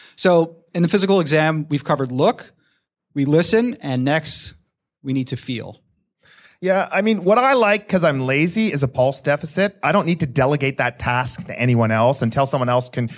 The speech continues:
Speaker 2: you check the, the pulses for me in both arms bilaterally?" I'm sure I'd be more of a diva than I am if I asked for that.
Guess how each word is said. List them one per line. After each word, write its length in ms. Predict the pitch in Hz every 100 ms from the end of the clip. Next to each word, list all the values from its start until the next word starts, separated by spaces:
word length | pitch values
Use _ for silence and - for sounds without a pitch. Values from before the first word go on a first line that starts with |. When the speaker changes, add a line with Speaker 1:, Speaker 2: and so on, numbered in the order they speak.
| -
Speaker 2:
you 160 | 160 208
check 260 | 240 226
the, 180 | - 123 - 120
the 200 | 123 123
pulses 360 | 139 165 175
for 140 | - 165
me 100 | 165
in 100 | 135
both 320 | 135 131 -
arms 340 | 113 123 139 127
bilaterally?" 580 | 110 113 113 139 165
I'm 120 | 139 117
sure 180 | 147
I'd 180 | 135 127
be 120 | 127
more 240 | 117 120 139
of 80 | 135
a 40 |
diva 320 | 110 127 139
than 140 | 120 107
I 140 | 104
am 280 | 110 151 185
if 80 | 123
I 120 | 110
asked 260 | 120 139
for 80 | 185
that. 240 | 202 247